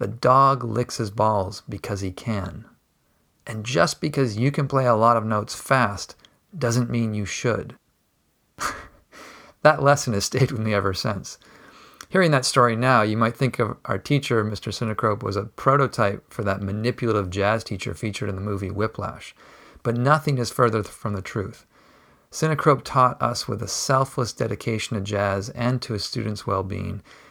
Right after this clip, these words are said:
that has been really a model of ed-, great education for me ever since. And as I've listened to Aaron Goldberg,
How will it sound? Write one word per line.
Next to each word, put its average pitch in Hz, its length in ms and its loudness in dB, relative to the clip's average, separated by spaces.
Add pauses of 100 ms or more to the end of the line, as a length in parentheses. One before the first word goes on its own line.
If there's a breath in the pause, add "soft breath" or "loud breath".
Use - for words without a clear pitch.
that 113 100 -4
has 107 120 -2
been 120 140 2
really 143 220 4
a 98 60 0
model 107 440 4
of 95 120 -2
ed-, 98 180 -4
great 113 200 4
education 101 520 -4
for 101 160 -8
me 95 160 -4
ever 98 180 -6
since. - 520 -10 (760)
And 110 80 -8
as 107 120 -4
I've 123 160 0
listened 170 340 -2
to 131 160 0
Aaron 120 320 0
Goldberg, 120 600 0